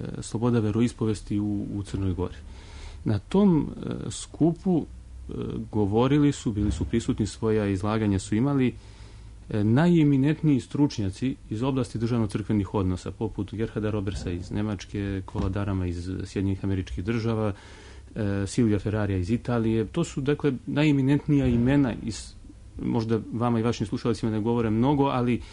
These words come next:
e, dakle, to je, e, ako biste u tenisu, ne znam, rekli Đoković i Nadal, dakle, to, to su najeminentnija imena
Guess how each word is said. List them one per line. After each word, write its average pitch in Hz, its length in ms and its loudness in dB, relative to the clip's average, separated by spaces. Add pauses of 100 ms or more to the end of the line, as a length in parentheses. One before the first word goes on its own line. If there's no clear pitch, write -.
(300)
e, 120 100 2
dakle, 127 240 0
to 170 200 0
je, 156 120 6
e, 131 80 2 (920)
ako - 200 -2
biste 120 200 0
u 110 40 2
tenisu, 131 380 2
ne 123 80 2
znam, 117 180 2
rekli 107 480 0
Đoković 110 440 0
i 104 60 0
Nadal, 127 300 0
dakle, 131 300 0
to, 143 280 0
to 151 120 0
su 143 160 0
najeminentnija 143 720 2
imena 131 400 2